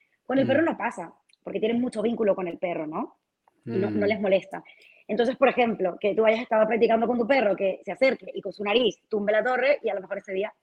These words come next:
Speaker 1: no lo haga.
Speaker 2: <laughs>
Speaker 1: Y sí, hay que respirar profundo y darle la vuelta a la sesión y siempre entender que obviamente no es culpa del perro. Nunca mole-, nos molestamos con el perro, ni regañamos al perro.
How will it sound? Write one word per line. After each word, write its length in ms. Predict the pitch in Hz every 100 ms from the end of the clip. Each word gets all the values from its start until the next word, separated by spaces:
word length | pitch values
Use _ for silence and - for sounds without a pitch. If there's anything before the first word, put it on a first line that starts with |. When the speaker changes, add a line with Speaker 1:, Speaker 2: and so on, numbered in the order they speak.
| _ _ -
Speaker 1:
no 120 | 214
lo 120 | 160
haga. 260 | 160 160 180 _ _ _ _
Speaker 2:
<laughs> 640 | - - 131 135 151 147
Speaker 1:
Y 20 | 226
sí, 200 | 214 - - - -
hay 100 | 240
que 220 | 285 294 - - - - _ _ -
respirar 760 | 233 254 233 - 240 240 262
profundo 680 | 277 269 285 285 302 302 311 339 381 -
y 140 | 262 233
darle 400 | 226 233 269 277
la 120 | 277
vuelta 340 | 269 269 226
a 20 | 196
la 100 | 196
sesión 600 | 190 - 247 262 294 311
y 80 | 208
siempre 260 | - 214 240
entender 360 | 233 226 220
que 120 | - -
obviamente 360 | 214 202 196 196
no 80 |
es 60 | 175
culpa 240 | 190 - -
del 80 |
perro. 200 | - - _ 180
Nunca 540 | 202 196 185 190 196
mole-, 300 | - 202 185 185
nos 140 | 185
molestamos 400 | 180 165 170 170
con 120 | 175
el 80 | 175
perro, 400 | 202 214 208 214
ni 200 | 202 190
regañamos 420 | 175 180 185 175
al 120 | 180
perro. 560 | 175 196 202 202 196